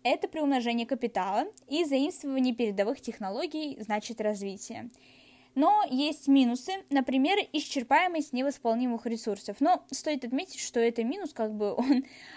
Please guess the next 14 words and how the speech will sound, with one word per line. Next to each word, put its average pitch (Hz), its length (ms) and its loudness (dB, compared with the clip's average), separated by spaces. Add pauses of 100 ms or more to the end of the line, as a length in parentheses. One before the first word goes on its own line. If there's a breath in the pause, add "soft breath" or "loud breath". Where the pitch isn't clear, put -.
а, 214 320 4 (260)
присущ 285 400 -2
как 220 220 2
бы 202 160 2
вообще 226 300 0
любому 202 400 0
процессу 208 480 -6
в 196 60 -8
экономике, 180 500 -10
потому 190 280 -8
что 185 400 -6
есть 196 400 -8
невозобновляемые 202 920 0
ресурсы, 226 600 -6